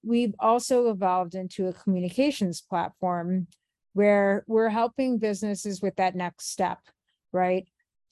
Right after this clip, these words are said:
Someone finds your business, they choose you, now they have to get in touch. So what are the multiple ways? You know, we help businesses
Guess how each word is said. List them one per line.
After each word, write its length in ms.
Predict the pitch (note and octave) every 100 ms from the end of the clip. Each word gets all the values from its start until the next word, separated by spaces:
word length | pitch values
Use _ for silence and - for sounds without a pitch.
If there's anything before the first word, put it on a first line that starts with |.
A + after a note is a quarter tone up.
| -
Someone 420 | A#3 B3+ A#3+ G#3+
finds 340 | A3+ A3 A#3 G#3+
your 100 | G#3+
business, 640 | G3+ F#3+ G#3 G3 - -
they 160 | F#3 F#3
choose 420 | - B3+ B3+ A3
you, 380 | A#3 A#3 A3+ A3+
now 260 | G#3+ G#3 G#3
they 160 | G#3
have 240 | F#3+ F3+ -
to 80 | F#3+
get 200 | F3+ F3
in 140 | E3+
touch. 500 | E3 F3+ - - - _ _
So 200 | - F#3+
what 160 | F#3+ G#3
are 80 | G3
the 100 | F#3+
multiple 640 | G#3 G#3 G#3 F#3+ G3+ G3+
ways? 480 | F3+ D#3 - E3+ -
You 100 | E3+
know, 120 | E3
we 280 | E3 G3 G#3+
help 360 | G3+ F#3+ F#3 -
businesses 1000 | F#3 F3 F#3 F3+ - F#3 F3+ F3+ -